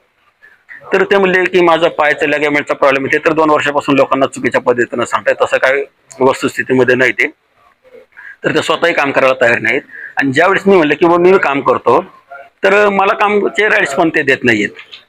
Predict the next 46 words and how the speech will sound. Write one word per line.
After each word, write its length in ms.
तर 40
लायबिलिटी 720
जी 120
काय 160
आमची 240
आ-, 220
आज 220
रोजी 220
असेट 320
आहे 80
त्याच्यापेक्षा 420
डबल 240
लायबिलिटी 420
आहे. 200
तर 60
लायबिलिटीचा 560
एक 140
आमचा 240
आणि 280
त्यांचा 260
जो, 300
जो 340
मॅ-, 300
इश्यू 220
होता 220
तर 80
तो 140
पण 140
मी 80
सॉर्ट 240
आउट 100
करायला 280
केला 240
की, 140
"बाबा 140
चल 160
मकरंद, 320
आपण 240
मित्र 220
आहे 80
ना," 100
म्हणलं, 200
"तुझी 240
लायबिलिटी 300
मी 100
घेतो, 220